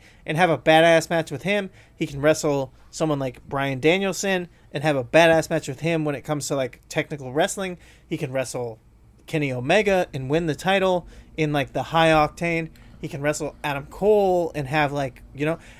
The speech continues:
and then he can also wrestle the young guns, the young shooters who are bubbling up on the underneath of the cards in someone like Dante Martin, and he can also keep up with him in the same way.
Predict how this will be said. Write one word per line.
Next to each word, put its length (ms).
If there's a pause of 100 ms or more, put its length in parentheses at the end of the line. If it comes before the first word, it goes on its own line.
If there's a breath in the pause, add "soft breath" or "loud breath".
and 120
then 100
he 80
can 120
also 460 (180)
wrestle 520
the 140
young 600 (300)
guns, 440
the 120
young 320
shooters 800 (380 soft breath)
who 180
are 80
bubbling 500
up 240
on 200
the 140
underneath 460
of 140
the 60
cards 600 (460 soft breath)
in 120
someone 360
like 180
Dante 340
Martin, 520 (760 soft breath)
and 200
he 140
can 180
also 640 (100)
keep 260
up 160
with 140
him 240
in 180
the 80
same 320
way. 280